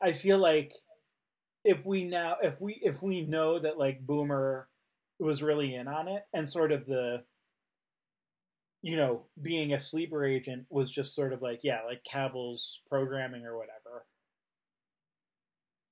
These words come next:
that makes Athena less believable in a way too.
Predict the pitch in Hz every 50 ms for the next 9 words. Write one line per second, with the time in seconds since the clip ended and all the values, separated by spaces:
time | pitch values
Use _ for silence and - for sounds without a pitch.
0 | _ - - 143 180 202 226 - 208 202 202 196 - - - 180 139 139 151 160
1 | 165 180 170 147 131 120 117 131 127 - - - - 131 120 120 123 120 110 117
2 | 107 113 104 101 _ _ - 143 127 117 110 110 107 104 107 _ - - - 147
3 | - -